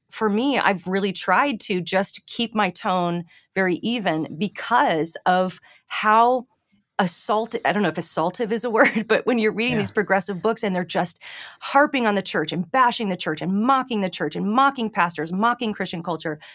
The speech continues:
Speaker 1: um, it's, it feels like you just keep getting kicked in the gut. And so I, I've even tried to just, like, let's let the argument stand or fall on their own. And, you know, because I know <laughs> what it feels like to be the recipient of all that.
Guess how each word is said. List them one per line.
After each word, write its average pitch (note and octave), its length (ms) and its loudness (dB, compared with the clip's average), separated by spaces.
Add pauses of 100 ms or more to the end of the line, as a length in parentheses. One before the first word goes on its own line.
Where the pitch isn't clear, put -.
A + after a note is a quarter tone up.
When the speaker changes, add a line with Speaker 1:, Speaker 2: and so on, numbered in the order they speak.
(480)
Speaker 1:
um, F#3+ 400 4 (140)
it's, - 420 -2 (420)
it A#3+ 160 -2
feels D#4 340 0
like D#4+ 100 -4
you A3+ 100 0
just F#3+ 200 -6
keep A#3+ 200 -6
getting G3 220 2
kicked A3+ 280 -6
in G3 100 -2
the E3 80 -2
gut. E3+ 540 0
And F3+ 220 0
so F3+ 440 2
I, G3+ 220 4
I've C4+ 200 4
even G3 200 0
tried E3+ 240 2
to E3+ 40 -6
just, D3+ 140 -4
like, D#3+ 160 0
let's B3+ 220 -4
let F4+ 200 -4
the G#3 120 0
argument F#3+ 480 0
stand D#3 640 -4 (280)
or F#3 120 2
fall F3 360 0
on E3+ 180 0
their E3 260 -2
own. E3+ 480 0 (140)
And, E3+ 280 0
you G3 140 0
know, E3+ 100 0
because F3+ 220 -2
I F#3+ 80 -2
know F#3+ 120 2
<laughs> - 20 6
what G#3+ 120 -2
it A3 60 -4
feels A3 260 0
like F#3 160 -2
to G#3 60 -2
be F#3+ 120 -2
the D#3 80 -2
recipient F3+ 540 -4
of D3+ 100 -4
all D3+ 140 -2
that. - 200 -8